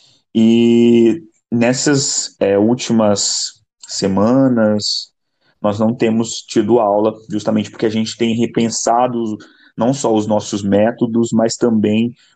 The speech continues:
os conteúdos que ministraremos daqui em diante. E é um desafio, de fato, porque a gente te-, teve aula, né, é, remota, então muitos alunos, por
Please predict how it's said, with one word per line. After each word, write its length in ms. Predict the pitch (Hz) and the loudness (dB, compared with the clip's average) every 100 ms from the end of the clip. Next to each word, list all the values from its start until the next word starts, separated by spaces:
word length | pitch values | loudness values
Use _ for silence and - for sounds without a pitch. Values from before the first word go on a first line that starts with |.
| _ | _
os 160 | 117 | -6
conteúdos 1000 | - 120 123 131 117 107 104 104 - - _ _ _ | -6 -10 -6 -2 -2 -2 -8 -16 -16 -16 _ _ _
que 400 | - 117 110 113 | -2 2 4 4
ministraremos 720 | 113 117 123 - 107 107 107 - | 4 4 2 0 0 0 -2 0
daqui 300 | 107 - 110 | 0 0 -2
em 120 | 107 | -2
diante. 640 | 104 107 90 90 - - | -2 -2 -2 -6 -12 -12
E 360 | 120 120 135 - _ _ _ _ _ | -8 -4 -4 -6 _ _ _ _ _
é 80 | 131 | 0
um 140 | 151 | 2
desafio, 840 | 147 160 165 - 131 120 117 120 135 _ _ _ _ _ _ _ _ | 2 0 -2 -4 0 4 4 2 -4 _ _ _ _ _ _ _ _
de 140 | - 101 | -6 -4
fato, 400 | - 113 120 - | 0 0 -2 -6
porque 640 | 113 - 120 113 107 104 - _ _ _ _ | -12 -8 0 2 2 -2 -16 _ _ _ _
a 80 | 98 | -6
gente 340 | 113 113 - | -4 -6 -8
te-, 120 | - _ _ | -20 _ _
teve 440 | - 120 143 123 | 2 4 2 2
aula, 600 | 107 107 104 101 98 92 87 _ _ - | 2 2 2 0 0 -4 -12 _ _ -8
né, 500 | 95 104 107 98 95 | -2 0 2 2 0
é, 280 | 92 92 - | 0 -4 -4
remota, 640 | 110 110 101 123 139 139 143 - _ _ _ - | -2 0 2 0 0 -2 -4 -8 _ _ _ -8
então 280 | 101 113 | -4 -2
muitos 360 | 113 139 151 120 | 0 0 0 2
alunos, 420 | 110 104 101 98 | 0 0 -4 -6
por 260 | - 123 | -2 -2